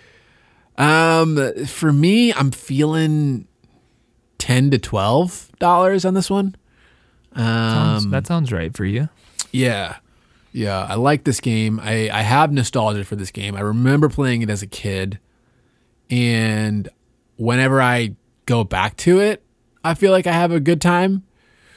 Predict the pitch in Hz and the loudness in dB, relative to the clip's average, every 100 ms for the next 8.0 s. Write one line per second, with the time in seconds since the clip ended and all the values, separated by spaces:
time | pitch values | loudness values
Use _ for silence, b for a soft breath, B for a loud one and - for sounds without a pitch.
0 | b b b b 123 156 147 147 131 120 | b b b b 0 2 4 4 4 4
1 | 120 120 135 127 120 - 123 113 117 110 | 2 2 2 2 2 0 0 2 0 -2
2 | 101 110 113 113 113 110 - - 180 175 | 0 0 0 0 -2 -4 -4 0 0 2
3 | 175 190 190 147 113 101 135 165 143 196 | 2 2 2 2 0 -2 -2 0 0 0
4 | 139 - - - 98 143 156 b b b | -2 -6 -14 -10 -6 -6 -6 b b b
5 | _ 190 147 107 101 104 139 131 123 104 | _ -2 0 0 -2 -2 -2 0 0 0
6 | 101 104 107 135 - 135 147 - 113 101 | -2 -2 -2 -4 -4 -4 -2 -2 -4 -4
7 | 92 107 131 139 - - - 156 131 139 | -4 -4 -4 -6 -12 -14 -12 -8 -6 -8